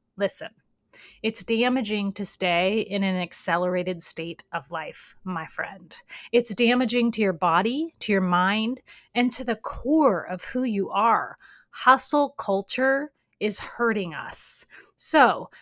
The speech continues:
today's episode is to help you assess whether or not you're hustling and see where you can pull back a bit for your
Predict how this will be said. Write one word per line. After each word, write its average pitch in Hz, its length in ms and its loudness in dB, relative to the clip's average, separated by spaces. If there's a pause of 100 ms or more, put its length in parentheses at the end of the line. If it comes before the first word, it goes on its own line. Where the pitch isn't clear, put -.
(140)
today's 277 360 4
episode 196 580 0
is 196 160 -6
to 208 80 -10
help 214 240 -2
you 214 140 -2
assess 214 640 0
whether 226 340 4
or 220 60 4
not 220 260 2
you're 180 140 0
hustling 330 600 2 (460)
and 233 220 0
see 277 340 -2
where 277 140 -2
you 240 180 -4
can 220 220 -4
pull 247 340 -4
back 202 520 0
a 190 60 -4
bit - 440 -12 (160)
for - 160 -4
your 220 260 0